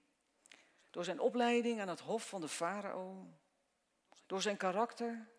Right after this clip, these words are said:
dat hem hielp om scherp te onderscheiden tussen recht en onrecht.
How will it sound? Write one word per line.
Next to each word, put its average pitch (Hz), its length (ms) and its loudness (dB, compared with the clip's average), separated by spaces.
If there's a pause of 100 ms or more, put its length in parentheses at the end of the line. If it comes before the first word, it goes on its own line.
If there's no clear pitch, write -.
(640)
dat 180 140 0
hem 180 120 -2
hielp 226 360 -2
om 165 140 -6
scherp 233 400 0
te - 120 -8
onderscheiden 185 640 -4
tussen 143 260 -10
recht 165 280 -10
en 151 120 -10
onrecht. 170 760 -14